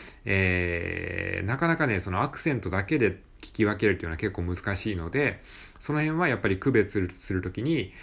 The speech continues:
か-、「この間、牡蠣食べまして、あ、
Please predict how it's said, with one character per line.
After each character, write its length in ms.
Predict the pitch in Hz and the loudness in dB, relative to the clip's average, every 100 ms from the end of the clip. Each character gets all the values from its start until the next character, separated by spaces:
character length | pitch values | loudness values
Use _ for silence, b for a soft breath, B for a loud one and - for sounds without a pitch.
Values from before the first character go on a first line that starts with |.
| B B | B B
か-、 160 | - 139 - - | -4 -4 -6 -6
「こ 120 | 131 | 0
の 60 | 139 | 2
間、 160 | 143 | 2
牡 200 | 139 - 165 - | 0 -2 -6 -4
蠣 240 | 170 180 | -2 -2
食 120 | - 160 | -2 2
べ 120 | 165 | 2
ま 120 | 170 | 0
し 140 | - | -4
て、 520 | - 107 101 92 - - - | 2 4 4 2 -2 -14 -2
あ、 140 | 110 | -2